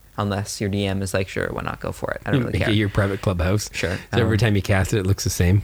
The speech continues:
Speaker 1: It's not like Tiny Hut where it makes the conditions nice. It doesn't really say that, although it's kind of assumed if it's an extra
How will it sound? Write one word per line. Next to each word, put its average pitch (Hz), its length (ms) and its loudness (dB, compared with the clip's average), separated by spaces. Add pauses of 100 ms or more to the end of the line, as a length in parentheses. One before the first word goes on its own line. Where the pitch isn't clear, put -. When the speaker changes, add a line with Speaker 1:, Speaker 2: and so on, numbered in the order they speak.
(160)
Speaker 1:
It's 123 140 -2
not 170 100 0
like 127 160 -2
Tiny 113 240 -2
Hut 113 240 0
where 107 140 2
it 98 80 -2
makes 104 240 -2
the 110 80 -4
conditions 98 540 -2
nice. 98 260 -2
It 92 80 -8
doesn't 95 180 -6
really 98 140 -2
say 98 280 -2
that, 131 300 -2
although 101 320 0
it's - 160 -4
kind 127 120 -4
of 98 60 -2
assumed 113 420 0
if 139 100 -4
it's - 120 -10
an 135 60 -2
extra - 160 -8